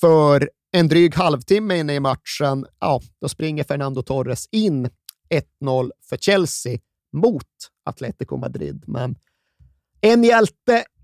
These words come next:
kan flytta, andra hade ju faktiskt återuppstått i hans ställe. Koke Resurrección, han springer omedelbart och bara hämtar ut bollen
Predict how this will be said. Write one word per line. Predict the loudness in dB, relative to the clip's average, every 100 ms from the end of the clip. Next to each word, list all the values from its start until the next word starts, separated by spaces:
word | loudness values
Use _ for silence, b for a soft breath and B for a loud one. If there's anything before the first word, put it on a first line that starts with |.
| -2
kan | -2
flytta, | 2 0 0 _ 0 2 2 _ _ -2
andra | 0 2 0 2 2 0 -2
hade | 0 2 2
ju |
faktiskt | 2 -2 0 -2 -2 -12 -20 _ 0
återuppstått | 4 4 2 -2 0 2 -2 -4 -6 0 -2 -2 _ -20 -4
i | -2
hans | 0 -4
ställe. | -2 0 0 0 0 0 -2 _ _ _ _ 0
Koke | 0 2 0 0
Resurrección, | 0 -2 -2 -4 0 2 4 2 -2
han | -4 -4 -4 -8
springer | -12 -4 -2 0 2
omedelbart | 2 2 0 0 2 2 0 _ -20 _ _ -2
och |
bara | 0 0
hämtar | 0 0 0 -4 2
ut | 2 2 -4
bollen | 0 2 2 0 -2 -4